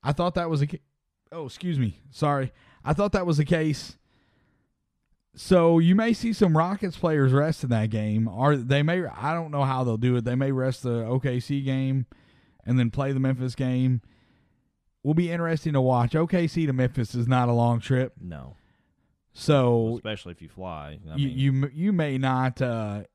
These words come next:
Speaker 1: you may not see any rest from the Rockets. But this is a post James Harden Rockets team who now, with the Grizzlies' loss tonight,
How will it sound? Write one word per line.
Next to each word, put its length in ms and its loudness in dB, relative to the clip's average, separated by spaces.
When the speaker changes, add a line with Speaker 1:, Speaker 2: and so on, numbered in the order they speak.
Speaker 1:
you 140 -2
may 160 2
not 220 0
see 180 -4
any 160 -2
rest 320 0
from 160 -2
the 80 4
Rockets. 640 -4
But 380 2
this 220 0
is 80 0
a 100 4
post 320 0
James 300 -2
Harden 340 0
Rockets 480 -4
team 460 0
who 200 8
now, 440 2
with 180 6
the 100 0
Grizzlies' 500 2
loss 320 2
tonight, 520 0